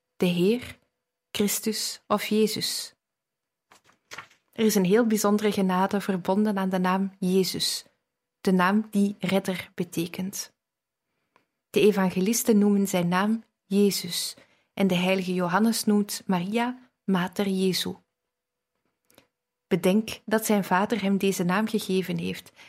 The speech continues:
en die heeft geopenbaard aan Maria door de engel Gabriel.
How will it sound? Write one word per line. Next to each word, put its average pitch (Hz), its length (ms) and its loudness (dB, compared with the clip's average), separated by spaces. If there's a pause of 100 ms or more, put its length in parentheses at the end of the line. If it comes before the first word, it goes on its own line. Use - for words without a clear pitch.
en 202 80 2
die 202 80 4
heeft 202 200 2
geopenbaard 196 760 0
aan 214 120 0
Maria 185 500 -2 (280)
door 202 180 2
de 180 120 -6
engel 190 260 -2
Gabriel. 175 640 -4